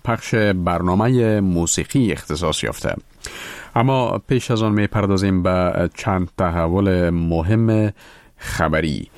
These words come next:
وزارت خارجه امریکا می‌گوید که بیش از شصت هزار ترجمان و آنانی که درخواست ویزای امریکا دادند هنوز هم در افغانستان ماندند.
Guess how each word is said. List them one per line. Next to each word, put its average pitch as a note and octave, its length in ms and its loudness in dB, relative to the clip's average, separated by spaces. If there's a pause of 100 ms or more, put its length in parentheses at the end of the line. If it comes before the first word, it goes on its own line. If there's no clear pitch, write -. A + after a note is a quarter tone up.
(400)
وزارت A#2+ 640 0
خارجه F#2+ 560 0
امریکا F2 420 -2
می‌گوید F#2+ 420 2
که F#2 200 0
بیش F2+ 340 0
از F2 200 0
شصت - 440 -2
هزار F#2 260 2
ترجمان F2+ 600 0
و G2 120 2
آنانی F2+ 440 2
که G#2 120 -2
درخواست F#2 500 -2
ویزای F2+ 560 0
امریکا E2 600 0
دادند B2+ 420 0
هنوز G#2+ 340 0
هم G#2+ 140 0
در G#2 140 2
افغانستان G#2 540 0
ماندند. D2 640 0